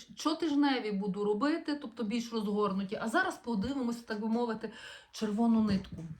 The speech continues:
кожного місяця. Отож, беремо вже з лютого, бо січень вже минув.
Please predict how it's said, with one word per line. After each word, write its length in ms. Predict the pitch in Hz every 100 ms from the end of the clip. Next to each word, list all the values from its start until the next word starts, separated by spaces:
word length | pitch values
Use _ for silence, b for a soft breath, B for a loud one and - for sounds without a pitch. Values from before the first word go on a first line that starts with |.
| -
кожного 480 | 214 214 202 202 196
місяця. 560 | 190 170 156 - 165 - _ B B B B B B B
Отож, 640 | 302 302 220 165 - - - - _ _ _ b b b b
беремо 340 | 214 254 269 247
вже 180 | 220 254
з 100 | 220
лютого, 640 | 269 208 220 240 277 359
бо 100 | 311
січень 500 | 285 - 269 - 233
вже 300 | 214 190 202
минув. 640 | 185 226 330 311 302 415